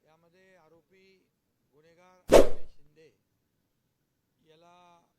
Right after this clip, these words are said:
अ, तपासासाठी आणत असताना त्याच्या पहिल्या पत्नीने आरोप केले होते लैंगिक अत्याचाराचे आणि त्यामुळे अशा या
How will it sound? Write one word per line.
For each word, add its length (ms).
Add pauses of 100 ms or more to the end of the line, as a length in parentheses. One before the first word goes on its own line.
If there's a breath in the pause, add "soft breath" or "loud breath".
(380)
अ, 460
तपासासाठी 840 (640)
आणत 220
असताना 960 (260)
त्याच्या 220
पहिल्या 280
पत्नीने 380
आरोप 220 (120)
केले 140
होते 340 (160)
लैंगिक 300
अत्याचाराचे 800 (1120)
आणि 100
त्यामुळे 380
अशा 360
या 400